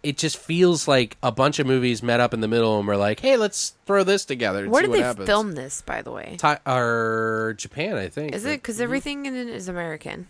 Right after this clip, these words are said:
Speaker 2: <laughs>
Speaker 1: No.
Speaker 2: Just about. Like, all the beer cans and stuff that are around,
Speaker 1: They're trying
Speaker 2: like,
Speaker 1: to
Speaker 2: the,
Speaker 1: make it
Speaker 2: all
Speaker 1: u-,
Speaker 2: that.
Speaker 1: that's a thing that, that
Speaker 2: Is
Speaker 1: a
Speaker 2: that
Speaker 1: lot of, a lot of
Speaker 2: Okay.
Speaker 1: Japanese,
Speaker 2: So I was like, "That's Miller
Speaker 1: Chinese,
Speaker 2: Lite."
Speaker 1: they try to,
Speaker 2: <laughs>
Speaker 1: like, make it appealing to the West market because it's so huge.
Speaker 2: That makes sense.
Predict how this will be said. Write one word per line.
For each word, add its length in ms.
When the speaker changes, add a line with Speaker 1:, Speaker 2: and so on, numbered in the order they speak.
Speaker 2:
<laughs> 0
Speaker 1:
No. 800
Speaker 2:
Just 220
about. 360
Like, 200
all 160
the 80
beer 260
cans 380
and 100
stuff 240
that 100
are 200
around, 360
Speaker 1:
They're 120
trying 340
Speaker 2:
like, 60
Speaker 1:
to 40
Speaker 2:
the, 20
Speaker 1:
make 180
it 100
Speaker 2:
all 140
Speaker 1:
u-, 60
Speaker 2:
that. 280
Speaker 1:
that's 260
a 60
thing 480
that, 300
that 200
Speaker 2:
Is 60
Speaker 1:
a 40
Speaker 2:
that 140
Speaker 1:
lot 180
of, 420
a 120
lot 260
of 40
Speaker 2:
Okay. 80
Speaker 1:
Japanese, 1000
Speaker 2:
So 140
I 100
was 80
like, 100
"That's 140
Miller 200
Speaker 1:
Chinese, 140
Speaker 2:
Lite." 260
Speaker 1:
they 160
try 260
to, 100
Speaker 2:
<laughs> 60
Speaker 1:
like, 220
make 260
it 60
appealing 500
to 100
the 80
West 500
market 480
because 340
it's 160
so 260
huge. 600
Speaker 2:
That 80
makes 200
sense. 480